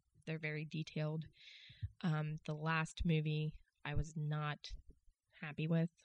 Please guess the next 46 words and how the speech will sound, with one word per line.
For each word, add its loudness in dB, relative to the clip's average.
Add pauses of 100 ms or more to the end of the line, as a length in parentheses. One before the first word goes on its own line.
(160)
because -2
it -8
took -12
a -10
lot -6
of -10
the -12
information -2
<laughs> -18
out, 12 (600)
and -2
they -2
actually -2
changed, -8 (160)
I -12
believe, -2
a -8
little -6
of -8
it -6
because, -4 (960)
I -2
don't -2
know, -2
some 0
of 4
the 2
things -4
that -8
happen, 0
it, -12 (1080)
there's -2 (180)
a -20
big -4
fight -4
and -12
all -8
this -10
other -6
stuff, -8
and -4
I -4
just -8
didn't -8
see -4
that. -2